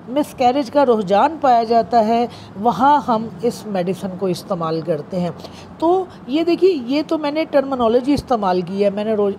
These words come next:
menorrhagia, metrorrhagia, miscarriage या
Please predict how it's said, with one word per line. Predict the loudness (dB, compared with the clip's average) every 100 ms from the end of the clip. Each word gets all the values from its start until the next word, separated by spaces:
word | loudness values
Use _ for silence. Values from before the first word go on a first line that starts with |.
| -6
menorrhagia, | -6 -2 0 -2 -2 2 2 2
metrorrhagia, | -2 -4 -2 -2 0 -4 -6 2 2 2
miscarriage | -2 -6 -4 0 0 0 -2 -6 -16 -20 -20 -18 -6
या | 2 2